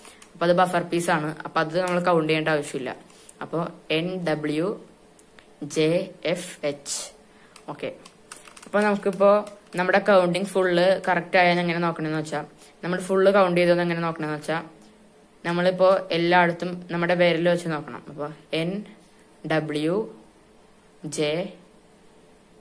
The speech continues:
എഫ് എച്ച്. അപ്പോ ഇനി നമ്മള് നോക്കാത്ത സ്ഥലങ്ങൾ ഏതൊക്കെയാന്ന് വെച്ചാ ഈ രണ്ട് പീസസും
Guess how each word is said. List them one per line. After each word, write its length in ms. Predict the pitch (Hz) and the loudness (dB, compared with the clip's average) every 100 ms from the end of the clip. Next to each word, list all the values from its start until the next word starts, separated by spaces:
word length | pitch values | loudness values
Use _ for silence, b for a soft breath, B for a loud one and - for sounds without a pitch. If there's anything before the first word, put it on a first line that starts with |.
| - _ - | -20 _ -4
എഫ് 280 | 185 - - - - - - _ - - _ _ _ - _ _ _ | -4 -4 -14 -20 -20 -20 -20 _ -20 -20 _ _ _ -20 _ _ _
എച്ച്. 500 | 156 151 - - - - - _ B B B B - | -6 -6 -8 -10 -10 -14 -20 _ B B B B -10
അപ്പോ 220 | 165 185 | 0 2
ഇനി 160 | 190 196 | 2 2
നമ്മള് 400 | 202 202 202 214 - | 2 2 2 0 -2
നോക്കാത്ത 380 | 170 170 185 180 | -4 0 0 0
സ്ഥലങ്ങൾ 380 | 175 190 180 185 | 2 2 2 2
ഏതൊക്കെയാന്ന് 420 | 175 165 165 165 | 2 0 -2 -4
വെച്ചാ 280 | 156 165 165 - _ 175 | -4 -6 -8 -14 _ 0
ഈ 120 | 196 | 4
രണ്ട് 240 | 190 185 | 4 2
പീസസും 520 | 185 175 156 - 208 | -2 -2 -6 -8 -8